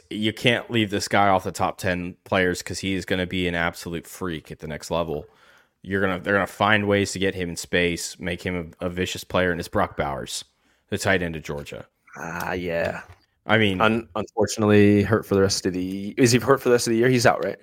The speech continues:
Speaker 1: Uh, he could come back for the playoff.
Speaker 2: Okay.
Speaker 1: So if he comes back for the playoff,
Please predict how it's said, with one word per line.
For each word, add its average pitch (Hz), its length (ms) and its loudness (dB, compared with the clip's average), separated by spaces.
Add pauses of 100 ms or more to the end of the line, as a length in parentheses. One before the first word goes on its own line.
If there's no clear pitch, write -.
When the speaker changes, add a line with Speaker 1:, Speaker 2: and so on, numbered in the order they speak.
(340)
Speaker 1:
Uh, 123 200 8
he 135 140 0
could 127 220 4
come 120 120 2
back 107 140 2
for - 80 -8
the 87 80 -6
playoff. - 460 -8 (440)
Speaker 2:
Okay. - 220 -12
Speaker 1:
So 110 400 4
if 101 80 -2
he 123 80 2
comes 131 240 4
back 120 160 8
for - 80 -4
the 104 80 0
playoff, 110 640 4